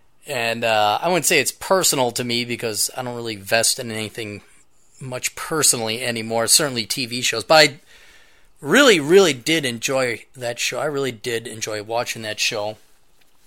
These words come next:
Even got to the point I bought the D V Ds. We canceled Netflix 'cause they had, they decided, "Oh, it would be a great idea to show that Dear White People." And, and did you guys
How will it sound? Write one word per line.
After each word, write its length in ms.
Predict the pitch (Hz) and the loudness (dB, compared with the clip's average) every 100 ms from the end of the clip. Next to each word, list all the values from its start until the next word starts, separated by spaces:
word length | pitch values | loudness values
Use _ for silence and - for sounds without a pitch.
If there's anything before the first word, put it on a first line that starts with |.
| - - - | -20 -20 -6
Even 220 | 143 147 | -2 4
got 160 | 143 | 4
to 80 | 139 | 4
the 80 | 127 | -2
point 240 | 139 135 | 0 2
I 60 | 123 | 2
bought 240 | 120 123 | 4 4
the 60 | 123 | 2
D 200 | 117 123 | -2 0
V 100 | 120 | 0
Ds. 220 | 120 113 | 0 -2
We 80 | 117 | -4
canceled 420 | - 151 131 135 | 4 6 6 0
Netflix 600 | 123 120 - 120 - - - _ _ _ _ _ _ _ - | 0 -2 -2 -6 -4 -4 -6 _ _ _ _ _ _ _ -14
'cause 200 | 120 113 | -8 -2
they 80 | |
had, 240 | 113 110 113 | 0 0 -4
they 160 | 135 117 | -6 -6
decided, 380 | 113 110 117 110 | -2 0 0 0
"Oh, 200 | 123 113 | 0 0
it 20 | |
would 80 | 113 | -2
be 120 | 117 | -4
a 60 | 110 | -4
great 240 | 117 117 | 0 2
idea 360 | 110 110 113 107 | 2 0 -2 -4
to 280 | 120 110 - _ _ _ _ _ _ _ _ _ _ _ _ - _ | -6 -8 -10 _ _ _ _ _ _ _ _ _ _ _ _ -20 _
show 260 | - - 156 | -2 2 4
that 320 | 135 127 120 | 6 4 2
Dear 180 | 120 139 | -4 -4
White 240 | 123 127 | -2 -2
People." 380 | 123 123 113 123 | -4 -8 -6 -8
And, 140 | 151 185 | -6 -4
and 160 | 175 | -4
did 160 | 165 175 | -4 -2
you 60 | |
guys 520 | 214 233 233 - - | 4 4 6 2 2